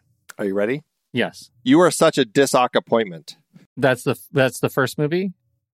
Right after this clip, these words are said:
Speaker 1: No, that's the second movie. Green Bay
Speaker 2: That's the
Speaker 1: Packers
Speaker 2: second
Speaker 1: offensive
Speaker 2: movie?
Speaker 1: tackle David Bakhtiari
Speaker 2: Oh.
Speaker 1: says this to teammate Clay Matthews
Speaker 2: Damn
Speaker 1: after
Speaker 2: it.
Speaker 1: Matthews blanks during the country song round in an underground a cappella league riff-off.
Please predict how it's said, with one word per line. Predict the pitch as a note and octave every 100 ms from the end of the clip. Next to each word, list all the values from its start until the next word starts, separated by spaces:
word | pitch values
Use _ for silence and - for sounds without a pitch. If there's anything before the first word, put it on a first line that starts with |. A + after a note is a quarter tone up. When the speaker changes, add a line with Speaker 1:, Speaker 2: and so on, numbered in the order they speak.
| _ _ _
Speaker 1:
No, | G#2+ F#2
that's | G#2+ A#2+
the | C#3+
second | - F3+ - F3+
movie. | C#3 A2+ F#2+
Green | C3 D3
Bay | D3 D#3 C#3+
Speaker 2:
That's | E3+ B3+
the | B3
Speaker 1:
Packers | C#3+
Speaker 2:
second | F#3
Speaker 1:
offensive | D3 F3+ F3+
Speaker 2:
movie? |
Speaker 1:
tackle | F3+ F#3+ E3+ C3
David | C#3+ D3 C3+ - C3+ A2+
Bakhtiari | D3 C#3+ D3 C#3+ E3 F3+
Speaker 2:
Oh. | G#3
Speaker 1:
says | G#3+ A#2
this | C3 C3+
to | -
teammate | C#3 D#3 D3 C#3+ C#3
Clay | - D3+ E3+
Matthews | D3+ F3+ F3+ B2 A2 A2 - _ _ _ -
Speaker 2:
Damn | B2
Speaker 1:
after | B2 A#2+
Speaker 2:
it. |
Speaker 1:
Matthews | B2 B2+ C3+ A#2
blanks | G#2 C#3+ F3 -
during | E3+ D#3+
the |
country | D#3+ E3+ E3
song | D3+ B2+
round | A#2 A2+ A2+
in | G#2+ G2+
an | A2+
underground | D3 C#3 C#3 C3+
a |
cappella | B2+ C3 B2 B2
league | B2 A#2
riff-off. | G#2 A2+ - E2+ C#2+ -